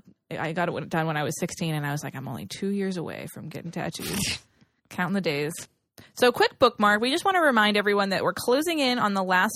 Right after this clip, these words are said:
few weeks of our reading classes, book club, summer book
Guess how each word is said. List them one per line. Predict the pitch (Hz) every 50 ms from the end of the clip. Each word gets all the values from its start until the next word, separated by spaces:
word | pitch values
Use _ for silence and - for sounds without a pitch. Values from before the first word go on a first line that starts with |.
| 202
few | - 262 262 240
weeks | 196 202 196 196 196 - - -
of | - 175 175 165 - -
our | - 170 165 165 160 165 160 160 160 -
reading | - 170 180 202 233 254 269 262
classes, | 247 220 208 220 - - 226 226 196 214 -
book | 190 170 180 - 226 247 - -
club, | - - 214 208 202 202 202 202 196 214 - - - - - - - - -
summer | - 226 214 220 233 226
book | 202 202 190